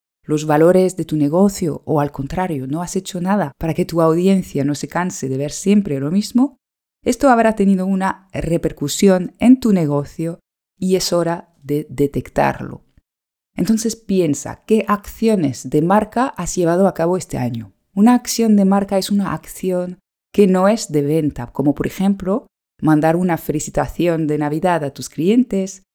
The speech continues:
o crear un vídeo inspirador para explicar tus valores de marca. ¿Qué inversiones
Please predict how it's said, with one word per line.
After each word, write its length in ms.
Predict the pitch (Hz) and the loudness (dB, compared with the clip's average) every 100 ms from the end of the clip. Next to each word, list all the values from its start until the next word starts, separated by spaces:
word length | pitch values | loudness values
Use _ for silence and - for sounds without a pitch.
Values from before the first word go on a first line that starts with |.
| _ _ - | _ _ 4
o 260 | 185 175 | 4 4
crear 400 | - 165 160 165 | 0 2 2 2
un 200 | 165 156 | 0 -2
vídeo 340 | 151 165 165 - | 0 2 2 0
inspirador 800 | 170 160 - 160 147 185 214 214 | -4 -6 -6 -4 0 2 2 0
para 260 | 185 160 - | -2 -2 -4
explicar 720 | 170 - - 139 - 220 202 | -8 -10 -8 -6 0 0 0
tus 180 | 170 139 | -6 -8
valores 440 | 143 143 139 135 | -6 -4 -4 -8
de 80 | 139 | -6
marca. 440 | 131 127 - 131 - _ _ _ _ | -8 -8 -14 -20 -20 _ _ _ _
¿Qué 220 | - 196 202 | 2 2 2
inversiones 880 | 185 165 - - 233 220 147 - | -2 -2 -2 0 2 4 2 -4